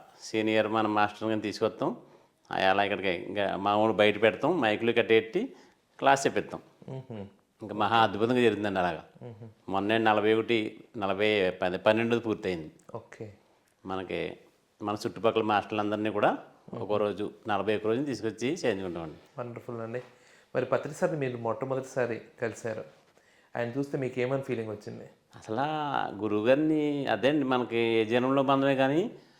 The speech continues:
Speaker 1: ఆయన చూసినప్పటికీ నాకు ఏదో ఫ్రెండ్‌షిప్ కింద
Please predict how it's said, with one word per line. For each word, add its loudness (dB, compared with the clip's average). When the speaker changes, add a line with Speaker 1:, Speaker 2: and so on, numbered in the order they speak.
Speaker 1:
ఆయన -2
చూసినప్పటికీ 0
నాకు 2
ఏదో 6
ఫ్రెండ్‌షిప్ 0
కింద 6